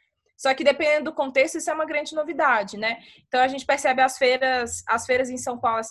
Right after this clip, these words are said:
que tem feira ao ar livre todos os dias, né? Tem um site da prefeitura com todas as feiras da cidade inteira. Na hora que você percebe que os feirantes também começam a fazer entrega por causa de um contexto disso,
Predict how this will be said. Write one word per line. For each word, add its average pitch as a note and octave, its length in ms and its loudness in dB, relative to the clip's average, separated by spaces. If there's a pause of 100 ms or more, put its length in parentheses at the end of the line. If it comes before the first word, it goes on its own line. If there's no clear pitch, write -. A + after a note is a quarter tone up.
(140)
que B3+ 180 -10 (180)
tem B3+ 160 -2
feira B3+ 280 0
ao B3 80 0
ar B3 180 2
livre G#3+ 380 -10 (320)
todos D4 320 4
os B3+ 120 -6
dias, A#3+ 380 -2
né? A3+ 140 0
Tem B3+ 120 -4
um - 60 -10
site C4 400 0
da F#4 80 -4
prefeitura C#4+ 580 -10
com C#4 200 -6
todas D4+ 340 -4
as D4 140 -2
feiras C4 240 -6
da C4 80 -4
cidade C4 340 -2
inteira. A3 420 -10 (560)
Na A#3+ 140 2
hora C4+ 160 4
que D4 80 -18
você D4 220 0
percebe C4 400 -2
que C4 100 -14
os B3+ 140 -10
feirantes C4+ 680 0
também B3 300 -2
começam C#4+ 360 0
a B3+ 40 0
fazer B3 240 -4
entrega A3 440 -4
por A3+ 200 -14
causa G#3+ 200 -4
de G#3+ 120 -16
um G#3+ 40 -18
contexto G3+ 520 -14
disso, A#3 440 -12